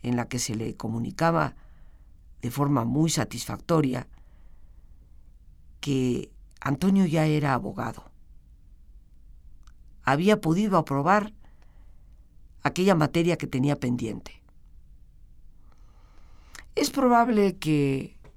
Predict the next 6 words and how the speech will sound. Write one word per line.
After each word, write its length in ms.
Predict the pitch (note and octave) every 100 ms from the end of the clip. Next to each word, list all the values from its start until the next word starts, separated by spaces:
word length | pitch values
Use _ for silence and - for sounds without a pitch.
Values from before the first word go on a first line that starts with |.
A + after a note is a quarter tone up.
| - - - - - - - - - - - - -
el 140 | C#3+
autor 540 | C#3+ C#3+ F#3+ F#3 E3
que 180 | - D3
relata 380 | C3 C#3 D#3+ E3+
esta 180 | D#3+ E3
historia 560 | D3 - E3+ C3 A#2+